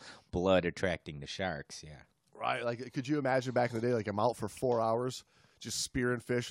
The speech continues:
Speaker 2: throwing 'em on a line, and just
Speaker 1: Yeah.
Speaker 2: dragging 'em, dragging
Speaker 1: Dragging
Speaker 2: 'em behind me like a lure, big old lure, and on the goddamn hook?
Speaker 1: Right. That was, again, that was what was going through my mind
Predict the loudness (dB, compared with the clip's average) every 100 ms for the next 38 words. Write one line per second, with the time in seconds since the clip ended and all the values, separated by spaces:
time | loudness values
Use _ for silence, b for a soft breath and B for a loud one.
0 | -12 0 2 4 2 2 0 2 2 2
1 | 2 2 4 8 8 8 6 6 4 0
2 | -2 -6 6 8 10 6 4 2 4 4
3 | 4 4 4 2 2 4 4 6 6 6
4 | 6 6 4 4 6 6 6 B B -4
5 | 6 8 10 6 8 8 8 4 6 6
6 | 6 0 -14 2 4 6 4 0 2 4
7 | 6 4 2 -4 -10 -20 -20 -14 -2 0
8 | 4 6 4 2 0 0 2 2 2 0
9 | 0 0 0 -2 0 0 2 2 2 0
10 | -4 -10